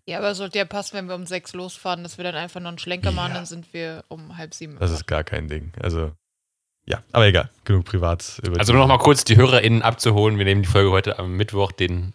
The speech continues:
Speaker 3: achtzehnten August auf. Es ist gerade vierzehn Uhr dreiundvierzig. Das heißt wahrscheinlich, wenn ihr das hört,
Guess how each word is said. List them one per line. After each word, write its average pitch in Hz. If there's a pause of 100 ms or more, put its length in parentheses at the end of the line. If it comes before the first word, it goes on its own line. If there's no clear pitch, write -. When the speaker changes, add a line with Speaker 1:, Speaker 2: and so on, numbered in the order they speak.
Speaker 3:
achtzehnten -
August 87
auf. 98
Es -
ist -
gerade 85
vierzehn 98
Uhr 87
dreiundvierzig. 101
Das -
heißt 90
wahrscheinlich, 87
wenn 90
ihr 113
das 110
hört, 113